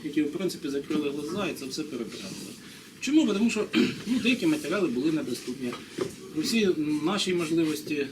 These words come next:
добувати їх. Донецьк, велике місто, дістати все було неможливо. Ну, а тепер ми пройдемося просто по темі. <clears throat>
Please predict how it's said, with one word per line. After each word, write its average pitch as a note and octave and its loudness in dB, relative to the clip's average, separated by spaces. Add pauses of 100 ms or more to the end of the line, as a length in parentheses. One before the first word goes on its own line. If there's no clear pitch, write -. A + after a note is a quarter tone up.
(1040)
добувати D3 2
їх. C3+ -2 (1080)
Донецьк, G3 0 (580)
велике F#3 2
місто, D3+ 0 (640)
дістати F3+ -2
все D#3+ 0
було C#3+ -2
неможливо. A2+ -4 (560)
Ну, E4+ 8
а E4+ 8
тепер A#3+ 2
ми G3+ 2
пройдемося F3 2
просто F3 -2
по - -8
темі. - 4
<clears throat> - 2